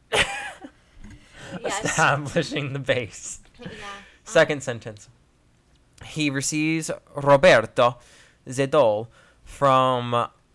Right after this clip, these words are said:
Speaker 1: a servant, then the doll is cursed! Exclamation point. Last sentence.
Speaker 2: <laughs>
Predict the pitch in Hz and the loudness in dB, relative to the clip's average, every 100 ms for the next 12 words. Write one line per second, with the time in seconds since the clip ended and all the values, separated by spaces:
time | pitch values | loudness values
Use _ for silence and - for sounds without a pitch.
0 | - 127 123 120 113 113 113 113 110 - | -6 -2 0 0 -4 -4 -4 -4 -4 -6
1 | - - _ - - 139 135 143 147 151 | -20 -20 _ -12 -4 -2 -2 -2 -4 -6
2 | - - _ _ _ _ 127 123 117 113 | -14 -20 _ _ _ _ -8 -2 0 0
3 | 113 110 110 113 135 147 143 113 123 135 | -2 -4 -8 -2 2 6 6 6 4 0
4 | 123 139 156 - 196 220 135 - - - | -4 -4 -4 -2 2 4 4 0 -12 -14
5 | _ _ _ - 110 - 98 92 107 123 | _ _ _ -8 -8 -6 -8 -8 -8 -2
6 | 143 202 190 _ _ _ _ _ _ _ | 0 0 -4 _ _ _ _ _ _ _
7 | _ _ 151 165 - 120 113 117 123 - | _ _ 0 0 0 -8 -8 -10 -10 -18
8 | 285 | -20